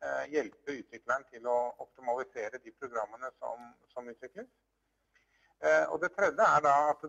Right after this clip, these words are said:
den utviklingsomgivelsen automatisk gir støtte for å kjøre programmet distribuert over flere, eh, datasentre.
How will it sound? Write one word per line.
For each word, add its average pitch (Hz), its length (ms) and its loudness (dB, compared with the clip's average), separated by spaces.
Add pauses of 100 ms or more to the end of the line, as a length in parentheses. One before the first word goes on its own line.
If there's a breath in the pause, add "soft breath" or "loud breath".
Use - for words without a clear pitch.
den 139 280 -6
utviklingsomgivelsen 131 840 -16
automatisk 143 720 -2
gir 135 200 -8
støtte - 360 -14
for 135 100 -12
å - 40 -8
kjøre - 400 -8 (100)
programmet 123 400 -8
distribuert 127 560 -6
over 123 300 -6 (120)
flere, 113 480 -2 (280)
eh, 131 220 -4
datasentre. 127 720 -6